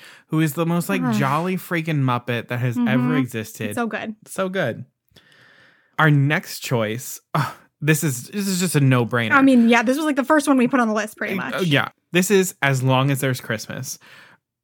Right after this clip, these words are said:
Speaker 1: Many, many reasons. It's from Beauty and the Beast. We love Beauty and the Beast. It's Beauty and the Beast and the Enchanted
Speaker 2: Mm-hmm.
Speaker 1: Christmas. Freaking awesome.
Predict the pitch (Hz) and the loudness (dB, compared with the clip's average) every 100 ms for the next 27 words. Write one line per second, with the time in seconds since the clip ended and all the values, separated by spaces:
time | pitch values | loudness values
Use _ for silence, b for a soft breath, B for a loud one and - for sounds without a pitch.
0 | _ 185 170 180 170 147 123 117 110 113 | _ 0 4 4 4 4 2 -2 -4 -6
1 | - 165 170 156 147 143 139 113 - - | -6 -2 0 2 2 2 0 -4 -8 -10
2 | - 127 123 120 123 123 117 - - - | -4 -2 -2 -2 -2 -4 -6 -10 -18 -14
3 | - 135 139 139 151 135 131 - 127 117 | -12 -4 0 2 2 0 -2 -2 -4 -2
4 | 302 269 233 - 233 - 165 - - b | 0 2 4 4 4 2 0 -6 -16 b
5 | b - - 185 170 143 101 - - | b -16 0 0 2 0 -2 -6 -12